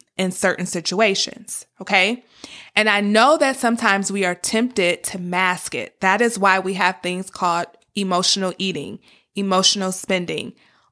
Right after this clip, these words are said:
over drinking, right? Because our bodies, our primitive brain, and remember, I always mention a primitive brain because a lot of what we deal with financially is psychology,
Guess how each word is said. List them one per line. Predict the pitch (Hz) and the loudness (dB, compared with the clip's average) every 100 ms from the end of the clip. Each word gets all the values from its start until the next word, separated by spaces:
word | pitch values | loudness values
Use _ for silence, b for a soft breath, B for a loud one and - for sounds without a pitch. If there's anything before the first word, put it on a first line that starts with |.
| - | 2
over | 202 190 196 | 2 4 0
drinking, | 180 185 180 180 160 - - _ _ | 0 0 -2 -4 -8 -8 -14 _ _
right? | 185 190 180 - _ | 0 2 0 -6 _
Because | 208 - - 311 262 196 196 - - _ _ - | -10 -8 -2 2 4 4 0 -4 -8 _ _ 0
our | 233 285 294 | 2 4 2
bodies, | 214 196 185 190 254 302 - | 6 6 6 2 -2 -4 2
our | 214 220 214 208 _ | 2 4 2 -2 _
primitive | - 302 254 185 | -2 2 2 0
brain, | 185 170 175 233 - b - | 0 2 2 -2 -8 b 0
and | 208 | 0
remember, | 208 202 185 | 2 0 0
I | - - | 2 4
always | 220 254 247 | 4 4 2
mention | 226 226 208 | 0 0 -4
a | |
primitive | 208 208 185 185 | -4 -6 -6 -4
brain | 220 320 349 | -2 0 -2
because | 226 208 196 190 190 190 b b b - | -4 -2 -2 0 -2 -6 b b b -4
a | 202 | -2
lot | 202 196 254 | 4 4 4
of | 277 214 | 2 2
what | 214 | -2
we | 208 196 | -2 -4
deal | 190 190 | 0 0
with | 190 190 190 _ | 0 -2 -6 _
financially | - 185 180 196 220 190 185 | -4 -2 0 -2 -2 -6 -8
is | - 180 | -8 -10
psychology, | - - 180 175 - - 180 180 165 160 - - | -8 -2 -2 -4 -10 0 0 2 -2 -6 -10 -14